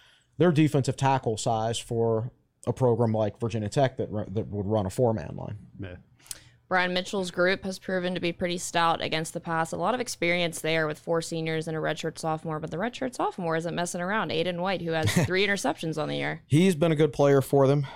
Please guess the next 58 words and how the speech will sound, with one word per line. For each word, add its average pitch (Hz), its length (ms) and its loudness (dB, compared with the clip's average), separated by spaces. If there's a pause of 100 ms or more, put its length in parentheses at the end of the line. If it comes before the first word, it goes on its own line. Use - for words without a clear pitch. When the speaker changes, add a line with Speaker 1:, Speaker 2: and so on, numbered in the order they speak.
(120)
Speaker 1:
Uh, 113 280 4 (200)
I 123 80 4
think 127 160 2
their 120 140 4
nickelback, 131 600 4
Tyler 123 300 6
Baker 123 320 4
Williams, 117 400 4
has 123 100 0
been 127 200 4
a - 20 2
very 123 240 4
good 123 220 0
player 127 240 4
for 143 200 4
them. 139 120 4
Overall, 185 320 6
they've 139 160 4
got 127 160 6
a 117 40 6
lot 117 220 6
of 101 80 2
experience 107 480 2
back 104 240 0
there. 104 220 2
They've 104 180 2
got, 110 300 4 (800)
they've, 117 280 4
they've 127 220 4
got, 123 220 6
they've 131 120 6
got 127 140 4
a 120 60 4
couple 135 400 2
of 127 80 4
redshirt 131 440 4
seniors, 127 520 4
a 117 40 2
couple 123 300 0
of 113 60 2
true 131 220 4
seniors, 127 600 4
and, 110 140 2
and, 107 420 2
and 110 180 4
then 110 120 4
a - 20 2
Speaker 2:
Graduates. 104 80 0
Speaker 1:
sophomore. 113 680 4
Uh, 117 220 4
Speaker 2:
Mm. 110 100 6
Speaker 1:
right. 120 300 4
So, 120 320 4
uh, 117 220 6 (580)
I, 131 240 4
I 170 40 6
think, 160 320 2
uh, 123 280 6